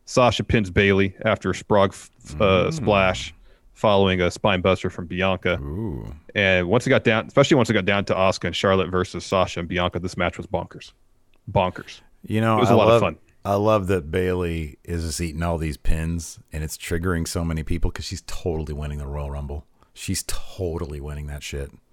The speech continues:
Speaker 2: <laughs> That's totally happening. Could you imagine her versus Sasha at WrestleMania? Oh my God. Oh, wow.
Speaker 1: Give them a half hour minimum.
Speaker 2: Yeah,
Speaker 1: Minimum.
Speaker 2: totally.
Speaker 1: Minimum.
Speaker 2: Absolutely.
Speaker 1: Um,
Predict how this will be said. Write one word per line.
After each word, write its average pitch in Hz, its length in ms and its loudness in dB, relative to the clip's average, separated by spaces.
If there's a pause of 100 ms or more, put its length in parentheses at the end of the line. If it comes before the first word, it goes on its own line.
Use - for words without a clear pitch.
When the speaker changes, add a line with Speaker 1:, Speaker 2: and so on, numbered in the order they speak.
(180)
Speaker 2:
<laughs> - 480 -18
That's 107 380 -2
totally 76 460 -8
happening. 71 480 -12 (260)
Could 104 160 -4
you 160 80 0
imagine 87 800 -4
her 95 220 0
versus 85 360 -4
Sasha 80 420 -4
at 78 80 -6
WrestleMania? 73 720 -8 (420)
Oh 101 160 -2
my 69 160 -8 (140)
God. 58 500 -16 (540)
Oh, 67 140 -2
wow. - 640 -10
Speaker 1:
Give 98 140 0
them 95 100 -2
a 90 60 -2
half 101 200 -2
hour 90 280 0
minimum. 92 280 -2 (360)
Speaker 2:
Yeah, 80 180 -6
Speaker 1:
Minimum. 104 240 2
Speaker 2:
totally. 71 540 -6
Speaker 1:
Minimum. 110 260 2
Speaker 2:
Absolutely. 69 480 -6 (680)
Speaker 1:
Um, 113 540 4